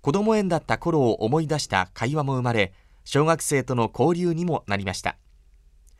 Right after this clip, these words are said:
豊かな自然の中での体験が、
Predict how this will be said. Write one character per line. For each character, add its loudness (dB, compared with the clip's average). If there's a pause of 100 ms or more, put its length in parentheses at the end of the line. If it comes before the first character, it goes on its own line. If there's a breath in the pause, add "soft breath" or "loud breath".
(560 soft breath)
豊 -2
か -2
な 2
自 -2
然 -2
の -2
中 -2
で -2
の 0
体 -2
験 -6
が、 -2